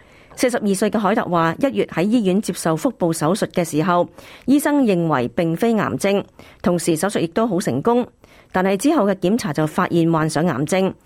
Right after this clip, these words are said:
因此佢嘅醫療團隊建議佢應該接受預防性嘅化療。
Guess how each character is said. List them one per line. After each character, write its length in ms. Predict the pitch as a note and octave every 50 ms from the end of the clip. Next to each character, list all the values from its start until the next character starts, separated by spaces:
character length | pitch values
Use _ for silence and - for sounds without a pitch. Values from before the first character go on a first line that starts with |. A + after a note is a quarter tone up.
| - - - -
因 180 | - A#3 B3 B3
此 160 | A3 - - E3+ F#3 G3+
佢 120 | F#3+ F#3+
嘅 160 | D#3+ F#3+ F3+ F#3
醫 140 | A3 B3+
療 140 | A#3+ G3+ C3
團 260 | - - D3+ C#3 C#3
隊 160 | C3 D#3+ F3 G3+
建 220 | - - F#3 F3+
議 340 | F3+ F3 D#3+ E3+ F#3+ G3 - - - - - _
佢 180 | - F3 E3+ F#3
應 200 | G#3 A3+ A#3 A#3+
該 160 | C4 B3 A#3
接 140 | - G3+ F#3
受 280 | - - E3+ D#3+ D#3+
預 200 | E3 E3 E3 E3+
防 240 | E3 D#3+ C3+ - D3+
性 180 | - F3 E3 D#3+
嘅 100 | E3+ D#3+
化 220 | - F3 D#3+ D#3
療。 240 | D#3 C3+ B2+ -